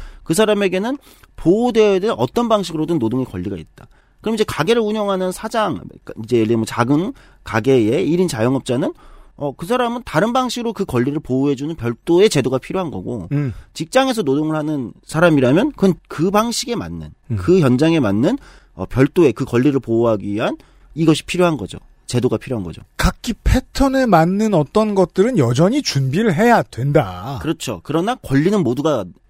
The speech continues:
Speaker 1: 향유해야 된다.
Speaker 2: 네.
Speaker 1: 이런 개념인 겁니다. 그래서 기존에 이제 이런 방식을 이제 좀, 조금 이제 구체화돼서 가면
Speaker 2: 봅시다.
Speaker 1: 이것은 결국은 시민이라면 누구나 노동의 자유와 보호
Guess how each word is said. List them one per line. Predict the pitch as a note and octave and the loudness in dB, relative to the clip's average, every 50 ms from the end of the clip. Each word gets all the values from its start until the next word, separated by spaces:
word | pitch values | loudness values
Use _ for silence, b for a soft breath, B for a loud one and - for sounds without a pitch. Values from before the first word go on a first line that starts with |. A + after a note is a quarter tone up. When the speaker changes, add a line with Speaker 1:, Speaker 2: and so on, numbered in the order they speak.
| - | -14
Speaker 1:
향유해야 | - - E3 D#3+ D#3 C#3+ C#3 C3+ A#2 | -8 -4 -2 -2 0 0 -2 -2 -2
된다. | G2 E2+ D#2+ D2+ C#2+ - _ _ _ _ | -4 -6 -8 -10 -14 -18 _ _ _ _
Speaker 2:
네. | - F#3+ F#3+ F3 C3+ G2+ F2+ E2 D#2+ D#2 D2+ | 0 4 4 6 6 4 2 -2 -4 -4 -2
Speaker 1:
이런 | - G3 A#3+ A3+ | 0 0 0 0
개념인 | E3+ C#3+ A2+ G2+ F#2 - | 0 0 -2 -2 -4 -6
겁니다. | - - - - - - - - - _ _ - - - - - - _ _ - | -10 -12 -14 -14 -16 -20 -20 -20 -20 _ _ -20 -20 -20 -20 -20 -20 _ _ -6
그래서 | - F#3 A3 G#3+ F#3+ D#3+ D#3+ E3+ C#3+ F2+ D#2+ - | 0 0 0 2 2 2 2 0 0 -2 -6 -8
기존에 | - D3 D3+ E3+ G#3+ A#3 A#3 A3 A3+ A#3+ A#3+ G#3 | -6 -6 -2 -2 0 0 0 0 0 2 2 2
이제 | D#3+ D3 D#3+ D3+ | 2 2 2 2
이런 | D#3+ E3+ G3 A#3+ B3 A3+ | 2 2 2 0 0 2
방식을 | G#3 G3+ G3+ G3 F#3+ E3+ E3 | 0 -4 -4 -4 -6 -6 -6
이제 | D#3 D#3 | -8 -8
좀, | D#3 F3+ F3 - - | -6 -6 -8 -8 -10
조금 | - - - C4 F3 | -10 -4 0 0 2
이제 | C#3+ D3 | 2 0
구체화돼서 | - - F#3+ - - - B3 A3 F#3+ F3+ C#3+ C#3 C3 C#3 C#3 B2 - | -2 -6 -8 -8 -4 -2 0 0 0 2 0 0 -2 -2 -4 -6 -8
가면 | - - G2 F#2+ G2 F2+ F2+ G#2 B2 A#2+ G2 D#2+ | -10 -10 -6 -4 -4 -4 -4 -4 -6 -6 -6 -6
Speaker 2:
봅시다. | D#2 C#2+ C#2+ - - - - - - b b b b b | -8 -8 -10 -10 -12 -14 -16 -18 -20 b b b b b
Speaker 1:
이것은 | - F#3+ G3+ C4 C4 C#4+ C4+ G#3+ | -2 2 2 2 2 2 0 -2
결국은 | - C3+ D3 D#3 F3+ G#3+ A3 G#3+ F3 - | 0 2 2 2 2 0 -2 -2 -4 -4
시민이라면 | - - - - G3 A3 B3 C4 C4 C4+ C4+ B3+ B3+ A#3+ B3 A#3+ G3 D3 | -4 -4 -2 -2 0 0 2 2 2 2 2 0 0 0 0 0 -2 -2
누구나 | B2+ D3 D#3+ F#3+ G3 G3 G3 A3 C4 E4+ E4+ b b b b b b b b _ _ | -4 -6 -6 -4 -2 0 0 0 0 -2 -4 b b b b b b b b _ _
노동의 | G#2 C3 E3+ F#3+ A#3+ A#3+ A3+ | 2 4 4 4 4 2 0
자유와 | - - - C3+ D#3 F3+ F3+ F3 | -2 -2 0 0 2 4 2 2
보호 | - - - C3 B2+ D3+ F3 D3+ G#2 D#2 | 2 0 -2 -2 0 2 2 0 0 0